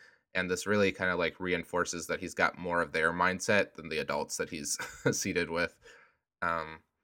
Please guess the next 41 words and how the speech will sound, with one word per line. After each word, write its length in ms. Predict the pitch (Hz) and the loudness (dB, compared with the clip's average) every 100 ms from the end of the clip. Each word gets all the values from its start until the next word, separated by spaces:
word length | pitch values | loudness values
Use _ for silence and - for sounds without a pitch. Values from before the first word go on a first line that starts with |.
| _ _ _ _ _ - | _ _ _ _ _ 2
at 120 | 113 | 4
the 100 | 113 | 6
grave, 600 | 110 98 110 147 - - | 10 10 10 8 -2 -2
uh, 400 | 113 101 98 95 | 4 6 8 8
the 140 | 90 95 | 4 0
family 420 | - 98 101 98 | 4 4 6 4
gathers 460 | 92 92 95 98 | 8 8 8 4
to 80 | - | -2
take 200 | - 92 | -4 -4
a 40 | - | -2
photo, 520 | - 90 87 90 95 | 0 4 6 6 2
and 360 | - 87 85 | 2 0 -2
Sakura 420 | - 90 - 98 90 | 0 0 4 4 4
urges 400 | 92 92 90 - - | 2 0 -4 -6 2
Tora 300 | 175 127 107 | 8 10 8
to 120 | 110 | 4
take 200 | 98 - | -2 -2
the 60 | |
picture 580 | - 92 - 90 87 90 - - _ | -2 -4 0 2 4 2 -4 -20 _
so 180 | - 98 | -2 4
that 300 | 90 87 - - | 6 6 2 0
all 160 | 95 | 2
the 140 | 87 85 | 2 -2
immediate 500 | 85 92 90 85 - | 0 0 0 0 -2
family 300 | 87 80 71 | -2 -2 -8
can 160 | - | -10
be 140 | 85 78 | -12 -12
included. 520 | 80 - 78 76 76 _ _ _ _ - | -12 -10 -8 -8 -10 _ _ _ _ 0
Um, 400 | 85 82 80 - _ _ _ _ | 0 0 -4 -12 _ _ _ _
and 200 | 98 90 | -6 -4
so 440 | - 98 92 92 92 | 0 2 4 4 2
Tora, 640 | - 117 113 110 110 113 - | 4 8 12 12 12 10 6
uh, 220 | 113 110 | 6 6
does 400 | 110 117 135 131 | 4 6 8 10
it, 140 | 127 110 | 8 6
but 140 | 113 | 4
there's 200 | 107 104 | 4 4
this 220 | 110 104 | 4 8
<laughs> 460 | - - - - - | 10 10 8 -2 4
thing 180 | 131 110 | 6 6
where, 420 | 117 107 117 104 | 4 4 4 4